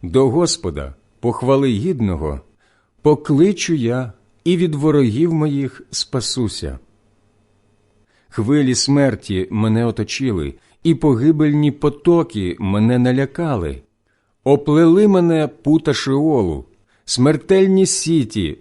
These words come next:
мене охопили. У моїй скруті до Господа візвав я,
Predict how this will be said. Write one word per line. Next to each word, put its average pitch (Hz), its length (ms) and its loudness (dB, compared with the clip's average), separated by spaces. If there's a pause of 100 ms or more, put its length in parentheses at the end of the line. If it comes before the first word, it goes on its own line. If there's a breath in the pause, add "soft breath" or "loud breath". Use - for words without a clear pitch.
мене 117 400 2
охопили. 113 800 -4 (760)
У 127 60 0
моїй 120 400 2
скруті 127 720 -6 (480)
до 131 280 2
Господа 113 760 -4 (100)
візвав 95 680 -4
я, 76 300 -8